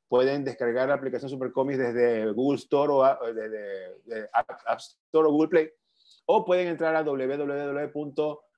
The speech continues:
supercomics punto com punto b r. Se registran y ingresan con su número de teléfono celular y ahí pueden ustedes encontrar todo lo que son los títulos de Monocomics, incluyendo también Exprésate.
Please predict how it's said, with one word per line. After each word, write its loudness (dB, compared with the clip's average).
supercomics -2
punto -10
com -2
punto -2
b 4
r. 0
Se -2
registran -2
y -4
ingresan -4
con -4
su -4
número 2
de 6
teléfono 0
celular 2
y 0
ahí 4
pueden 2
ustedes -4
encontrar -4
todo 2
lo -2
que -6
son -8
los 0
títulos 0
de -4
Monocomics, -6
incluyendo -2
también -4
Exprésate. -4